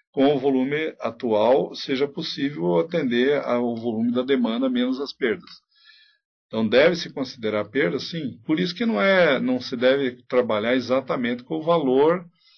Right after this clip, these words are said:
da precipitação, né, o valor total. Sempre abaixo do, daquele valor. E por quê? Você também tem que,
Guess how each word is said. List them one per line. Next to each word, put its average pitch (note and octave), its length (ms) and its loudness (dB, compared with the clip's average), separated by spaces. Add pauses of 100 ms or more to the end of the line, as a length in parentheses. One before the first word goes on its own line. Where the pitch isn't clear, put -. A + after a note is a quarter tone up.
(220)
da A#2+ 320 4
precipitação, F2+ 880 -2
né, G2 100 -8
o G#2 80 -10
valor G#2+ 380 -2 (320)
total. - 600 2 (440)
Sempre D3+ 440 2
abaixo F3 600 2
do, E3 200 -8 (100)
daquele D3+ 380 -6
valor. D#3 500 2 (960)
E B2+ 380 4 (100)
por D#3 180 0
quê? B2 260 0
Você A2+ 360 -6
também C3 340 0
tem D#3 240 -10
que, D#3 500 0